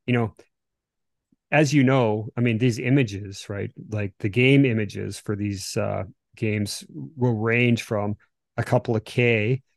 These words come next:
uh, on the, say, a old eight-bit machines to, like, you know, a couple hundred megabytes for,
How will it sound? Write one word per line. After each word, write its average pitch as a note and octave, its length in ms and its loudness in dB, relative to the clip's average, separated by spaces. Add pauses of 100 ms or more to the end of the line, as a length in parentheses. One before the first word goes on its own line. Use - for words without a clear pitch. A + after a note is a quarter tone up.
(320)
uh, A2+ 160 2
on A2+ 320 2
the, G#2+ 260 4
say, A2 280 -2
a G#2+ 100 -2 (320)
old A2+ 220 -2
eight-bit A2 420 -2
machines G#2+ 640 0
to, A2 380 0
like, G2+ 340 -6 (680)
you B2+ 100 2
know, G2+ 80 0
a G2+ 60 -6
couple A2+ 460 -2 (180)
hundred A#2 320 2
megabytes A#2 760 -2
for, G2+ 520 -4